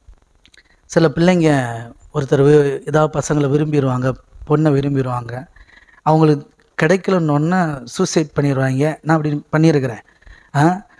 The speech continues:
சூசைட் பண்ணிடுவாங்க, இல்லைன்னா, ஆ, சாகணும்னு முடிவு எடுத்துருப்பாங்க. "வேலைக்கு போக மாட்டேன், ஸ்கூலுக்கு போக மாட்டேன்,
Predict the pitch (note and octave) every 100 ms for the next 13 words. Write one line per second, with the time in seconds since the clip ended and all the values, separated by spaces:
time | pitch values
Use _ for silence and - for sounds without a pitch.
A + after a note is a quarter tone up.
0 | _ - G#3+ G3+ E3+ D#3+ D#3+ D3+ C#3+ C#3+
1 | G#3 E3+ D#3 A#3 F#3+ D3 C3 - _ -
2 | - C#3+ D3 D3 C#3 F#3+ G#3+ A#3 B3+ B3+
3 | F3+ - - - _ _ - F#3+ C4+ A3
4 | A3 A3 F#3+ D#3 D3+ C3+ - _ _ _
5 | _ _ - D#3+ E3 E3+ E3+ E3 E3 D3+
6 | - F3+ D#3 D#3+ D#3+ D3+